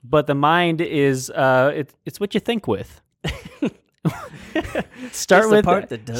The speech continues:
Speaker 2: the
Speaker 1: start with as
Speaker 2: thinking.
Speaker 1: basic as you can get. So the mind is, you know, I have a few more points here, but first off, the mind is what you think with.
Speaker 2: <laughs> We're starting low and
Speaker 1: Yeah,
Speaker 2: we're working our way up to the
Speaker 1: <laughs> exactly.
Speaker 2: higher stuff.
Speaker 1: And then so, so, so once you have that basis,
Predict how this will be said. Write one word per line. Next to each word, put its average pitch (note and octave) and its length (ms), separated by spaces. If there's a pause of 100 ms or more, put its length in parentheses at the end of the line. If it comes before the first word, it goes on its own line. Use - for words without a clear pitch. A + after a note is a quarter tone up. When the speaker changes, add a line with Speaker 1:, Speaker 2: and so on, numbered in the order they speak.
Speaker 2:
the G#3 100
Speaker 1:
start A3+ 140
with A#3+ 180
as F#3 140
Speaker 2:
thinking. D3 140
Speaker 1:
basic G3+ 480
as F#3+ 120
you F#3 140
can E3 180
get. C#3+ 340
So D#3+ 140
the D#3+ 80
mind A#3 420
is, F3+ 360
you G3 280
know, E3 100 (340)
I E3 60
have F3+ 140
a D#3+ 40
few F#3 200
more D#3+ 160
points C3+ 320
here, G#2+ 100
but A#2+ 180
first E3+ 260
off, C#3 160
the C#3+ 80
mind D#3+ 320
is E3+ 120
what F#3 160
you G3+ 60
think C#3+ 300
with. A#2+ 380 (100)
Speaker 2:
<laughs> - 80
We're - 40
starting F3 400
low C#3+ 320
and C#3+ 120
Speaker 1:
Yeah, E3+ 180
Speaker 2:
we're - 60
working - 180
our B3 120
way - 80
up - 60
to - 60
the - 40
Speaker 1:
<laughs> - 20
exactly. C3 500
Speaker 2:
higher A2 80
stuff. - 220 (160)
Speaker 1:
And E3 160
then G#3 280
so, E3 360
so, E3 340 (680)
so D#3 340 (180)
once G3 200
you G#3+ 80
have G#3+ 120
that F3+ 140
basis, D#3+ 380